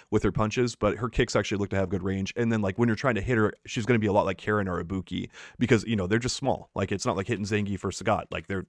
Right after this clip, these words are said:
tiny characters, so you gotta, you know, make sure your, your movement and all that kind of stuff is lining up with it. But, uh, Kicks has got, uh, Kicks got good range. Um, yeah, it's, she's,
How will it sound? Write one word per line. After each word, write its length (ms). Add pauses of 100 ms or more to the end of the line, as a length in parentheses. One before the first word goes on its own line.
tiny 240
characters, 420
so 80
you 120
gotta, 280
you 80
know, 80
make 200
sure 200
your, 280 (260)
your 320
movement 280
and 100
all 80
that 140
kind 120
of 60
stuff 180
is 80
lining 240
up 160
with 140
it. 240
But, 160
uh, 140 (360)
Kicks 220
has 100
got, 240
uh, 280
Kicks 200
got 280
good 160
range. 440 (120)
Um, 360
yeah, 200
it's, 280 (140)
she's, 540